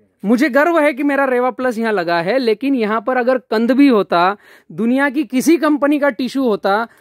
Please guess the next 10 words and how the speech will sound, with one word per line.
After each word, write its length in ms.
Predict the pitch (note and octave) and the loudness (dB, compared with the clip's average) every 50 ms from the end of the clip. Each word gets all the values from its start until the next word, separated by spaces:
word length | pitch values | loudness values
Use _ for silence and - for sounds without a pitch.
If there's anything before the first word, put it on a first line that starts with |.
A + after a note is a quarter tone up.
| _ _ - | _ _ 2
और 160 | A#3 C4 C#4+ | 2 2 2
इस 280 | - B3 D4 E4+ - - | 4 4 2 2 2 0
किसान 380 | D4 D4 - C4+ B3+ B3+ C4 | -4 -4 -2 -2 -2 -2 0
ने 160 | C4+ C#4+ D4+ D4+ | 0 -2 -2 0
इस 240 | C#4+ D#4 F#4 - - | 2 2 2 2 2
तरीके 360 | - D4 D4+ D4+ B3+ C4+ D4+ B3 | 0 0 0 2 -2 -2 -4 -2
से 120 | C#4 D#4 | -4 -4
काम 260 | - C#4 B3 C4 C4+ | -2 -2 -2 -2 -4
किया 220 | G3 B3 C4 B3 A3+ | -4 -2 0 0 2
होता, 320 | G#3 F#3 - F#3 C#3 | 0 0 -2 -6 -6